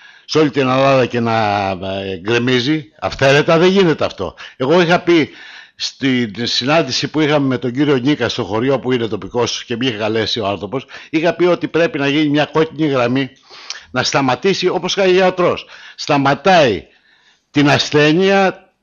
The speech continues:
σταματάμε τα αυθαίρετα και κοιτάζομαι λίγο τον ευπερπισμό και εν συνεχεία βλέπουμε τι θα κάνουμε. Πρώτα σταματάμε την αρρώστια και μετά τη θεραπεύουμε. Ε, με την ευκαιρία για την πολιτική προστασία ήθελα να επικεντρωθώ λίγο, κύριε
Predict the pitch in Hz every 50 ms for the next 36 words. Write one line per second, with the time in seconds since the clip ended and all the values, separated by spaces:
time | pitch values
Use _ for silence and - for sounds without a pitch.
0 | _ _ _ - - 139 131 123 123 120 120 - 175 185 190 185 185 - 180 170
1 | 160 139 - - 151 151 147 147 143 143 - 180 180 175 - - 151 143 135 -
2 | - - 104 - - - - 143 165 160 165 180 170 180 175 175 175 175 170 165
3 | - 170 160 151 143 - - 147 135 101 131 107 110 139 170 196 202 180 - -
4 | - - - _ _ 175 180 170 160 156 - 170 175 170 - - 214 220 208 202
5 | 185 208 208 185 196 214 208 208 208 208 - 214 208 175 120 95 82 76 - -
6 | - - - _ - - - _ - 202 208 165 - - - 175 156 147 143 127
7 | 156 151 131 135 - 135 127 123 143 175 202 175 - 214 180 185 202 180 185 196
8 | 202 196 - 190 190 190 190 190 190 147 120 101 87 71 69 - _ _ _ _
9 | - - - - - - - - - _ _ _ _ _ - - - - - 135
10 | 139 139 135 135 131 131 147 120 131 147 139 - - 151 165 185 190 170 165 139
11 | 131 131 135 139 127 123 123 113 - 160 - 156 143 117 135 123 - - 165 147
12 | 135 131 117 123 120 113 110 107 101 95 - - - 101 92 85 95 95 - 110
13 | 107 98 101 101 92 90 90 85 85 _ 101 95 95 87 85 85 82 85 -